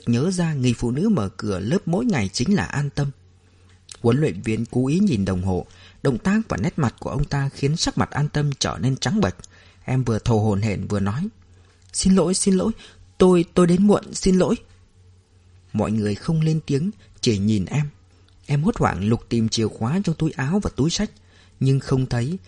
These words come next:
Đột nhiên em nhớ ra điều gì, liền vội vàng chạy về chỗ ở của mình. Huấn luyện viên nói với theo lưng với giọng không vui: "Cô nhanh lên đấy." Có người lẩm bẩm sau lưng huấn luyện viên:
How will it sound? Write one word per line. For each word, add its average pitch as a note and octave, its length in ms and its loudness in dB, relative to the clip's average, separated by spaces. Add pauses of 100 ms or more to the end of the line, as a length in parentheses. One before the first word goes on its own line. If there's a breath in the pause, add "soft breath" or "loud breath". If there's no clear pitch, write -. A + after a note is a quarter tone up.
(180 soft breath)
Đột C#3 180 0
nhiên G3 160 6
em F#3 180 4
nhớ F3 220 4
ra G#3 120 2
điều C#3 220 2
gì, G#2 300 -2 (280 soft breath)
liền A#2 240 2
vội A#2 160 2
vàng G#2 400 -2 (540)
chạy - 220 -2
về G#2+ 240 -2
chỗ - 300 -4
ở F2 220 -4
của F#2 120 -4
mình. F#2 260 -4 (400 soft breath)
Huấn B2 160 4
luyện C3 140 2
viên C3+ 240 0
nói C#3+ 400 -2 (100)
với D3 260 2
theo D#3+ 180 0
lưng D3+ 320 0
với G3+ 120 0
giọng D#3+ 240 -4
không D3+ 220 -2
vui: D3+ 220 0 (1500 soft breath)
"Cô C3 140 8
nhanh B2+ 220 6
lên A#2+ 160 4
đấy." D3 120 2 (960 soft breath)
Có F3+ 100 0
người B2 260 4
lẩm G#2 180 2
bẩm F#2 180 -2
sau D#3 160 -2
lưng D3 220 2
huấn E3+ 160 2
luyện A#2 200 -2
viên: B2+ 160 -2